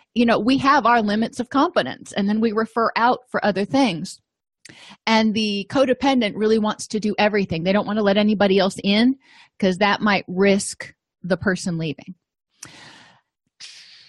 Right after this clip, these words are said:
They seem to attract low-functioning people looking for someone to take care of them so they can avoid adult responsibility or consequences. Or they ad-, attract people in perpetual crisis, unwilling to change their lives. And,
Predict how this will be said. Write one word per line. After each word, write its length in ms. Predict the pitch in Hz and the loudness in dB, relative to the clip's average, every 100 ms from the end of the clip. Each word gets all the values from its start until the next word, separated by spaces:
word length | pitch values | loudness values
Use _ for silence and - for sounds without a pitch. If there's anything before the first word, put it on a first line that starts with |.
| _ _ _ _ - | _ _ _ _ -2
They 160 | 269 | -2
seem 200 | 277 339 339 | 0 0 0
to 60 | |
attract 320 | 311 349 269 | 0 0 0
low-functioning 600 | 262 285 - 285 - 269 254 | 0 0 0 -2 0 -2 0
people 340 | 269 254 233 | 0 2 2
looking 240 | 247 269 | 2 0
for 120 | 247 233 | -2 0
someone 360 | 254 240 254 | 0 2 0
to 100 | 226 | -2
take 260 | - 240 - | -2 -4 -2
care 240 | 269 247 | 2 2
of 120 | 233 | 2
them 200 | 180 175 | 0 -4
so 140 | 180 220 | -2 0
they 140 | 220 | 0
can 140 | 220 202 | 0 -2
avoid 360 | 190 214 214 | 2 2 4
adult 280 | 202 208 - | 4 2 0
responsibility 760 | 208 - 208 - 196 196 196 180 | -2 -2 -2 -2 -2 -2 0 0
or 60 | |
consequences. 1040 | - 220 208 - - 170 - 175 165 - - _ _ _ - - | 0 0 0 -4 -6 -6 -4 -4 -4 -6 -16 _ _ _ -4 2
Or 120 | 240 | 4
they 180 | 226 220 | 4 2
ad-, 180 | 202 - - | -2 -6 -4
attract 540 | 196 - 302 277 - | -4 0 0 0 -2
people 380 | - 226 220 208 - | -6 -4 0 -2 -2
in 120 | 190 | -4
perpetual 640 | 208 - 269 254 285 240 | -6 -2 -2 0 0 0
crisis, 680 | 247 254 220 - 143 - - _ _ _ - | 0 0 0 -2 -6 -8 -10 _ _ _ 0
unwilling 580 | 240 254 240 226 214 208 | 2 4 2 0 0 -2
to 80 | 202 | -4
change 420 | - 202 190 - | -2 -2 -2 -2
their 120 | 180 | 0
lives. 480 | 175 120 - - - _ - - - - | 2 0 -2 -10 -16 _ -20 -20 -8 -2
And, 200 | 277 | -2